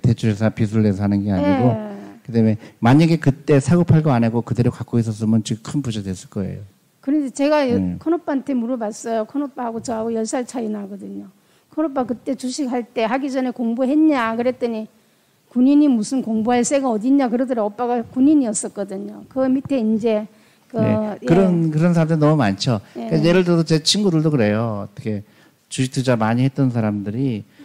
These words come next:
Speaker 1: 그때 무슨 무슨 주식 갖고 있었다 그래서 내가 갖고 있어라 그냥. 그럼 그게 다 좋을-, 좋아지는 거다. 그때 그냥 갖고 있었으면 지금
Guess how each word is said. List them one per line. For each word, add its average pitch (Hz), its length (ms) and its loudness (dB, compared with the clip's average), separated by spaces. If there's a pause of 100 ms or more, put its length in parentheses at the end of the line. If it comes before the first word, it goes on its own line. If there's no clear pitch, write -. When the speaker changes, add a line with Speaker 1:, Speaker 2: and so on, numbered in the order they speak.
(220)
Speaker 1:
그때 165 300 -2
무슨 139 260 0
무슨 143 180 0
주식 127 260 -4
갖고 113 240 -6
있었다 117 240 -2
그래서 110 300 -2
내가 104 320 -6
갖고 - 280 -6
있어라 107 340 -4
그냥. 95 420 -6
그럼 101 160 -10 (260)
그게 107 200 -8
다 101 200 -6 (120)
좋을-, 107 360 0
좋아지는 101 540 -2 (400)
거다. 113 300 -2 (220)
그때 165 180 -2
그냥 165 200 0
갖고 139 260 -2
있었으면 131 420 0
지금 117 280 -6